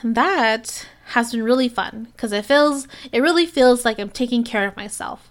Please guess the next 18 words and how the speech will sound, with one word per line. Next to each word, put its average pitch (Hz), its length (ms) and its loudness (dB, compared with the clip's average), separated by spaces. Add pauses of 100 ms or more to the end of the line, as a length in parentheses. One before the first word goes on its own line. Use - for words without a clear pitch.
(120)
which 233 180 -4
is 208 160 -8 (320)
amazing. 214 640 -8 (600)
Along 240 320 4
with 359 140 0
that, 214 360 0 (260)
um, 214 540 -6
my 226 160 -2
friend, 247 640 2 (300)
she 254 300 0
kind 240 300 2
of 226 100 2
inspired 220 540 -2
me. 277 320 0
She 220 440 -6
got 214 220 -2
one 233 140 0
herself, 247 460 0